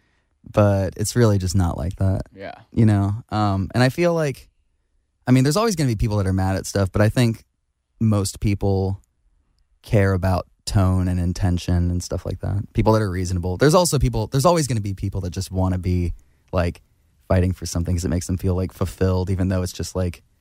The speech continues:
Speaker 1: it's not good in the long run.
Speaker 2: No, they're just looking for something to get angry at.
Speaker 1: Yeah, and then they'll change it in two days.
Speaker 2: Yeah.
Speaker 1: But, I mean, uh, to get back to it, no, I'm not really worried about it.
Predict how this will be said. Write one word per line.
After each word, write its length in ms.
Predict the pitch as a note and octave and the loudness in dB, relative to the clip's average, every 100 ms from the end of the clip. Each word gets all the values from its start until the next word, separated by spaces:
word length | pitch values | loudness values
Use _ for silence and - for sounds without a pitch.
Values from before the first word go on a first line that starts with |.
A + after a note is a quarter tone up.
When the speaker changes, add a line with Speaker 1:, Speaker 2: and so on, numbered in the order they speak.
| _ - | _ 0
Speaker 1:
it's 140 | A2+ | 4
not 240 | A#2 A#2 G#2 | 4 4 2
good 140 | A2 | 2
in 80 | G2 | 2
the 60 | |
long 260 | F2+ F2 E2+ | 0 -2 -2
run. 320 | F2+ F2+ F2+ G2 | -4 -4 -6 -8
Speaker 2:
No, 120 | A#2 | -10
they're 100 | G2+ | -12
just 160 | G#2 | -10
looking 200 | B2 A#2+ A2+ | -10 -10 -12
for 100 | G#2+ | -14
something 280 | G#2 G2+ | -14 -12
to 60 | G#2+ | -12
get 120 | G#2+ | -10
angry 320 | G2+ G2+ G2+ | -10 -10 -10
at. 120 | G2 - _ | -12 -16 _
Speaker 1:
Yeah, 120 | - - | -16 -8
and 120 | - | -2
then 120 | G#2 | 0
they'll 180 | G2+ F#2 | 0 -2
change 320 | G2 - F2+ | -6 -4 -2
it 100 | F2+ | -2
in 80 | F#2+ | -4
two 140 | F#2 F#2+ | -6 -6
days. 320 | F2+ F#2 G2 G2 | -6 -6 -8 -14
Speaker 2:
Yeah. 300 | F2 F2 F#2+ _ _ _ _ _ | -18 -18 -20 _ _ _ _ _
Speaker 1:
But, 220 | G2+ - _ _ _ - - | -2 -2 _ _ _ -10 2
I 60 | E3+ | 2
mean, 100 | B2+ | 4
uh, 120 | D#3 - - | -2 -6 -10
to 120 | - | -4
get 140 | D3 D3 | -2 0
back 160 | B2 G2 | 0 -2
to 100 | G2+ | 0
it, 60 | |
no, 180 | A2 G#2 | 0 0
I'm 100 | F#2+ | 2
not 140 | G#2 F2+ | 0 0
really 180 | G2+ | 0
worried 200 | F#2+ F#2 | 0 0
about 280 | F#2 F#2 F2+ | 0 0 0
it. 180 | F#2 F#2 | 0 -2